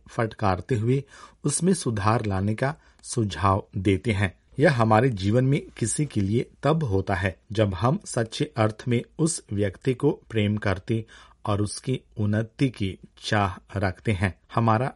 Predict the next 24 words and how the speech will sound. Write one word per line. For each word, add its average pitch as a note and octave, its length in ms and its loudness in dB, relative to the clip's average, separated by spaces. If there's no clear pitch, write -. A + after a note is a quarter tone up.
अपने E3 280 -2
पड़ोसियों A#2+ 520 -2
के C#3+ 100 -2
प्रति G2+ 480 -4
ऐसा A2+ 360 -2
पेश A2+ 380 -4
आना G#2 320 -2
स्वयं D3+ 300 -2
हमारे A2+ 420 0
विकास G#2+ 560 -4
और B2 140 0
जीवन A#2 340 -2
के C#3 160 -4
प्रति G#2+ 360 -4
हमारी A#2+ 300 2
सच्ची - 580 -4
और B2 240 -2
अच्छी - 520 -4
समझ G#2+ 480 -2
का F2+ 300 -6
हाल G#2+ 380 2
प्रस्तुत A2 540 -2
करता F#2+ 360 2
है। F#2 240 -2